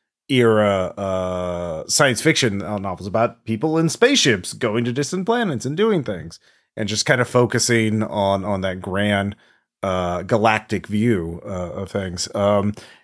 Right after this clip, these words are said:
and so I think people who are very interested in that type of science fiction and want a Planet of the Week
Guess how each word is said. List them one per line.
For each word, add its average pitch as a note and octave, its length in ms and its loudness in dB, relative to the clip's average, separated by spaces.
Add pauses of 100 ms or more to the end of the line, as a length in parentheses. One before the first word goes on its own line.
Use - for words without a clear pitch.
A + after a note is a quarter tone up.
(120)
and C#3+ 200 4
so D#3+ 100 6
I D#3+ 60 6
think D#3+ 200 4
people E3 260 4
who C#3+ 80 4
are C#3 100 6
very C#3 280 6
interested B2 320 0
in A2 160 -2
that - 260 2
type C#3+ 360 0
of A2 100 -6
science G2+ 300 -4
fiction F#2+ 480 -8 (340)
and A#2+ 220 4
want C#3 200 6
a B2 80 2
Planet C3 480 0
of A#2+ 160 2
the B2+ 100 2
Week A#2+ 440 -2